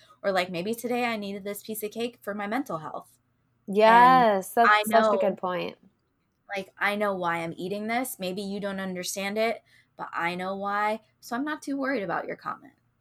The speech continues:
Speaker 2: Yep.
Speaker 1: I wish I
Speaker 2: Yeah.
Speaker 1: had kind of that mentality back when I worked at my last job, 'cause I had,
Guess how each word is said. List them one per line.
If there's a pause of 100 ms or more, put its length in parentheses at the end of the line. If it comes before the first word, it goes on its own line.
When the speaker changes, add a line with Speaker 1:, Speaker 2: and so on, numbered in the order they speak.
Speaker 2:
Yep. (880)
Speaker 1:
I
wish
I
Speaker 2:
Yeah.
Speaker 1:
had
kind
of
that
mentality
back
when (260)
I
worked
at
my
last
job,
'cause
I
had,